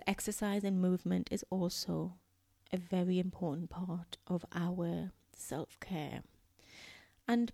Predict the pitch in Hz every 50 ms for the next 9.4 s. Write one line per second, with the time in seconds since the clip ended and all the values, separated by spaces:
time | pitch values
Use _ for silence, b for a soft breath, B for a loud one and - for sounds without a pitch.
0 | - _ _ _ - - 247 240 240 254 262 277 294 285 - 233 220 214 214 220
1 | 220 220 214 208 - - - 208 208 202 - - - 175 - - - - - -
2 | 190 - 170 - - - 190 175 175 170 - - - _ _ _ _ _ _ _
3 | _ _ _ - - 214 214 202 - - 220 226 233 240 247 247 226 220 208 196
4 | - 196 196 185 175 - - - - - - - - _ _ _ _ _ - 190
5 | 175 180 175 175 - - _ - 240 233 - 220 208 190 196 190 190 190 - -
6 | - _ - - _ _ _ _ _ _ _ - - - 196 202 190 185 180 180
7 | 170 170 - - - - _ _ B B B B B B B B - 185 - -
8 | 185 185 180 185 233 277 - - - - - B B B B B B B B B
9 | B B - - 240 - -